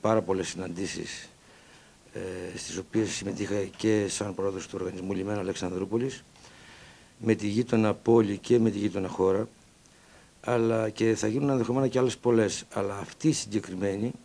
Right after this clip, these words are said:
η αίσθησή μου, επαναλαμβάνω, είναι ότι θα είναι πάρα πολύ χρήσιμη,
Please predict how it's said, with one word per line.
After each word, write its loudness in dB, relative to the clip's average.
η 4
αίσθησή 0
μου, 2
επαναλαμβάνω, 0
είναι 0
ότι 0
θα -2
είναι 0
πάρα 4
πολύ -4
χρήσιμη, -4